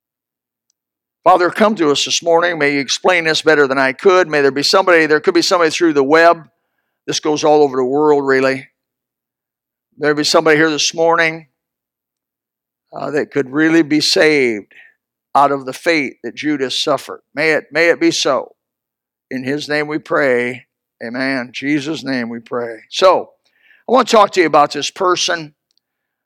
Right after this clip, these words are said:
a little bit. Uh, give you a little background. Judas was the son of Simon Iscariot.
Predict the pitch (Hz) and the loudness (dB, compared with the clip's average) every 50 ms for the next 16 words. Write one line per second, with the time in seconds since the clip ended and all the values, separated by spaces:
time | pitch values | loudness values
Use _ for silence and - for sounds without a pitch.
0 | _ _ - 147 143 151 156 165 160 151 165 170 170 180 175 - _ _ _ _ | _ _ 0 2 4 4 4 2 2 2 2 4 4 4 2 -2 _ _ _ _
1 | _ _ _ _ _ _ _ _ _ _ _ _ _ _ _ _ _ _ _ _ | _ _ _ _ _ _ _ _ _ _ _ _ _ _ _ _ _ _ _ _
2 | _ _ _ _ - 143 143 143 143 139 135 127 113 - _ - 165 175 175 175 | _ _ _ _ 2 4 4 6 6 4 2 0 -4 -14 _ 0 2 2 4 4
3 | 170 165 160 147 170 175 180 170 143 180 180 180 180 180 160 143 185 202 196 175 | 4 2 2 2 4 4 4 2 2 0 0 2 0 0 -2 -2 0 2 2 0
4 | - - 170 160 - 147 147 - - 202 190 185 180 165 147 - - - 180 180 | 0 0 -2 -2 -2 -2 -2 -2 0 2 2 2 0 -2 -4 -4 -2 -2 0 0
5 | 180 170 165 151 135 - - - 190 185 185 185 185 185 190 190 190 | 0 0 -2 -4 -4 -6 -2 0 2 4 4 4 4 4 4 2 0